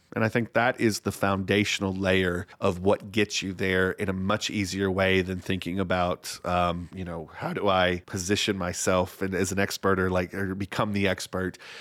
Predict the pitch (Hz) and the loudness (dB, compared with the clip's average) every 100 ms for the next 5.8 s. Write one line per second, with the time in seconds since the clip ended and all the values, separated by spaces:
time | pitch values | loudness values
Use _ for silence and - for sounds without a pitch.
0 | - 139 131 147 123 147 - - 147 107 | -2 0 2 2 2 0 0 2 4 4
1 | 98 107 113 117 135 117 - - 117 - | 0 -2 0 2 2 0 -2 2 0 2
2 | 104 101 104 107 104 110 101 98 95 95 | 2 4 4 2 -2 -2 -2 -2 -2 -2
3 | 92 98 92 92 202 233 131 110 - 95 | -2 -2 -4 -2 2 2 2 0 -4 -12
4 | - 113 - 110 - 104 98 104 101 98 | -4 -2 2 0 2 0 2 2 2 2
5 | 90 95 - 85 - 76 64 50 | 0 -2 -2 -4 -4 -6 -4 -6